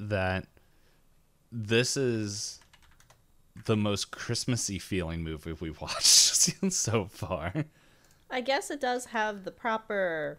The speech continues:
Speaker 1: It, it has the proper
Speaker 2: vibes.
Speaker 1: setting. Yes. It's
Speaker 2: It
Speaker 1: I
Speaker 2: implies Christmas the best.
Speaker 1: Yes, I actually feel like we're in a Christmas season where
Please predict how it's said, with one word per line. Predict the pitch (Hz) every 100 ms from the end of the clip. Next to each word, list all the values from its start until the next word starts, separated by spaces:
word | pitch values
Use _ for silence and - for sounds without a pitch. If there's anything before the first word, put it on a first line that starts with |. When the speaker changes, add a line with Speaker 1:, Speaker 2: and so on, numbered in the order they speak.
| -
Speaker 1:
It, | 117 117 -
it | 120
has | 113 131 151 151
the | 143
proper | 135 131 131
Speaker 2:
vibes. | 120
Speaker 1:
setting. | - 104 95 95 92
Yes. | 113 110 82 95 - - - _ _
It's | 123 113 - - - - - - 113
Speaker 2:
It | 247 240 254
Speaker 1:
I | 240 262
Speaker 2:
implies | 247 277 -
Christmas | 208 - 156 143
the | 151
best. | - - - - - -
Speaker 1:
Yes, | - 113 101 92 -
I | 113 127 135
actually | 135 165 - 170 147
feel | - 156 143 107 98 90 - - _ _ _ -
like | 110 104 101
we're | 107 107 -
in | 110 107 101 95 -
a | 98
Christmas | - 101 - 98 92
season | - 107 95 82 71 78 - - - - - _ _ _ _ _ _ _ -
where | 110 101 101 98 92